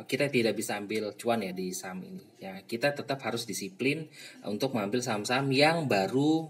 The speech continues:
eh, melakukan pembalikan arah. Nah, ini kita harus disiplin kuat di sini. Nah, dikarenakan ini kan, eh, closingnya cukup oke, kita akan melihat dari chart lima menitannya untuk, eh, melihat support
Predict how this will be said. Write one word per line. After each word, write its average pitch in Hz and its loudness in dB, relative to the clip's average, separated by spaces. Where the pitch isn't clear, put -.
eh, 104 0
melakukan 101 -2
pembalikan 95 -4
arah. - -12
Nah, 90 -14
ini 104 -4
kita 120 0
harus - -6
disiplin 135 2
kuat 123 2
di 98 -8
sini. 90 -12
Nah, 139 8
dikarenakan 135 6
ini 135 2
kan, 147 0
eh, 120 2
closingnya 127 4
cukup 123 0
oke, 110 2
kita 147 2
akan 143 4
melihat 123 4
dari 104 2
chart 107 0
lima 110 2
menitannya 107 0
untuk, 110 -4
eh, 104 2
melihat 104 0
support 127 4